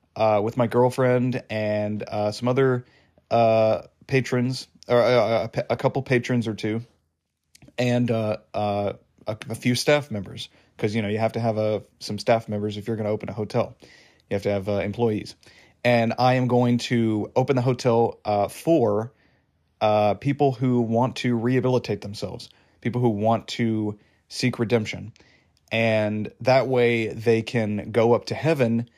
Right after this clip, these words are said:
and avoid, that way they beca-, they, they can become good, uh, head straight up to heaven and avoid this yearly slaughter." And that's the plot. That was the plot of the pilot, and that's, you know, the plot of the first season of the show.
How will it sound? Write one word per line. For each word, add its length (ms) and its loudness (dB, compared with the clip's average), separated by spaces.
and 160 0
avoid, 640 0
that 140 4
way 80 4
they 100 2
beca-, 340 -2
they, 160 4
they 340 0
can 120 0
become 300 0
good, 360 2
uh, 560 2
head 240 -4
straight 260 2
up 100 -4
to 60 -6
heaven 480 2
and 180 0
avoid 420 0
this 260 -4
yearly 340 -2
slaughter." 500 -4
And 280 2
that's 180 0
the 80 -14
plot. 440 -2
That 120 2
was 120 -2
the 60 -4
plot 220 2
of 80 -2
the 80 -10
pilot, 540 2
and 240 0
that's, 280 -2
you 120 -4
know, 100 -2
the 100 -2
plot 420 0
of 260 -2
the 180 -4
first 400 -4
season 400 -2
of 100 -6
the 80 -14
show. 300 -10